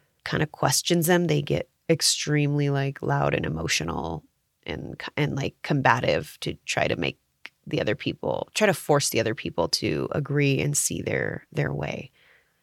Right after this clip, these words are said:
Anyway, I went through a lot with my dad growing up.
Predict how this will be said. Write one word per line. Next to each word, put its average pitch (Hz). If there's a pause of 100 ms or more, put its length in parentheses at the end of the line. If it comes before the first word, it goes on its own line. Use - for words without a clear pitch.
(140)
Anyway, 151 (420)
I 247
went 277
through 233
a -
lot 190
with 165
my 160
dad 147 (580)
growing 160
up. 151